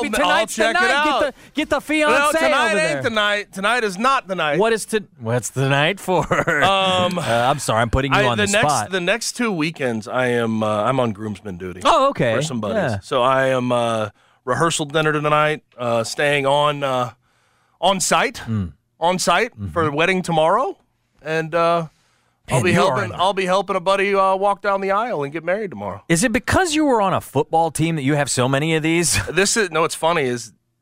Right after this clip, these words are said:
Speaker 2: these next two weekends, uh, not, not guys I played football with.
Speaker 1: Oh,
Speaker 2: One I
Speaker 1: okay.
Speaker 2: played football with in, uh, high school next
Speaker 1: Uh,
Speaker 2: weekend.
Speaker 1: okay.
Speaker 2: In Florida.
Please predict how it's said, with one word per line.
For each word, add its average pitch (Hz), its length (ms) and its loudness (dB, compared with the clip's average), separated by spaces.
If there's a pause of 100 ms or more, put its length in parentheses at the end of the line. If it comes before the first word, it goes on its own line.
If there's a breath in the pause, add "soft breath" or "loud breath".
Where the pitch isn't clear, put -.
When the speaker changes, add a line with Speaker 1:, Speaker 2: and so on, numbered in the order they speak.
(120)
Speaker 2:
these 123 180 -12
next 147 180 -4
two 131 100 -6
weekends, 113 520 -6
uh, 104 400 -2
not, 120 400 0
not 120 220 0 (120)
guys 110 240 -2
I 104 40 -2
played 104 200 -4
football 92 300 -8
with. 92 240 -16
Speaker 1:
Oh, 120 120 4
Speaker 2:
One 233 140 4
I 196 100 4
Speaker 1:
okay. - 60 -4
Speaker 2:
played 170 220 -2
football 143 360 -2
with 131 240 -2
in, 110 280 -4
uh, 104 160 -4
high 139 140 0
school - 340 -12
next 113 240 -4
Speaker 1:
Uh, 110 40 -8
Speaker 2:
weekend. 95 240 -10
Speaker 1:
okay. 95 380 2
Speaker 2:
In 156 140 2
Florida. 160 380 -2